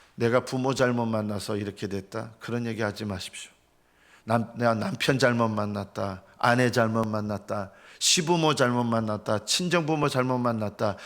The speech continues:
자식 잘못 만났다." 여러분, 예수님 믿는 사람은요, 절대 그런 얘기 하시면 안 됩니다. 부모의 이가 시리다고 내 이가 시리다. 부모의 죄 때문에 내가 구원받지 못하는 게 아니라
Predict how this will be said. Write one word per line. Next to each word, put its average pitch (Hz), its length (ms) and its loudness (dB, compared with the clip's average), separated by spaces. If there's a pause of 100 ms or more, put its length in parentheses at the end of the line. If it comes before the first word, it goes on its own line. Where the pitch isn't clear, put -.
(120)
자식 123 380 0
잘못 123 300 2
만났다." 107 600 -2 (340)
여러분, 113 480 0 (580)
예수님 120 440 0
믿는 113 240 0
사람은요, 101 600 -4
절대 139 500 -2
그런 135 280 0
얘기 113 160 -2
하시면 107 340 -2
안 98 140 -6
됩니다. 123 300 -14 (1800)
부모의 147 480 6
이가 131 180 4
시리다고 123 920 2
내 123 180 4
이가 123 300 4
시리다. 107 480 -2 (260)
부모의 151 440 2
죄 131 240 2
때문에 135 360 2
내가 120 380 4
구원받지 127 520 2
못하는 123 360 0
게 117 80 2
아니라 110 420 2